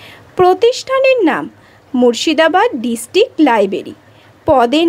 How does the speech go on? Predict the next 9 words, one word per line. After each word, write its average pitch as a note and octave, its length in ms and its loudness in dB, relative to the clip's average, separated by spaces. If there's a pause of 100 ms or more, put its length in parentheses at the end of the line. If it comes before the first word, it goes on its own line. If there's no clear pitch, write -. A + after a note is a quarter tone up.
(100)
নাম G4 140 0 (400)
লাইব্রেরিয়ান। G#3+ 720 -2 (680)
আবেদনের A4+ 560 0
পদ্ধতি F4 580 0 (420)
অনলাইন। G#3 420 -4 (420)
বিজ্ঞপ্তির G4 800 -2 (100)
তারিখ D#4+ 360 0 (280)
বাইশে B3+ 560 0
মে C4+ 180 2